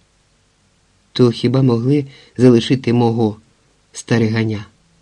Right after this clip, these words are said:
Стежка була новенькою, щойно заасфальтованою, і тому я вирішила заплющити очі.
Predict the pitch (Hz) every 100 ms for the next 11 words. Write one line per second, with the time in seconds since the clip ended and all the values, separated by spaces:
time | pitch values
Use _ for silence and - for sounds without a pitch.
0 | _ _ _ _ _ _ _ _ - -
1 | 240 226 214 180 185 190 180 160 151 139
2 | 135 117 107 - 151 151 143 131 - -
3 | 131 139 135 147 139 135 110 110 107 -
4 | - _ _ _ _ _ _ - 127 139
5 | 151 147 139 139 139 135 135 127 123 120
6 | 131 127 135 131 131 151 - 107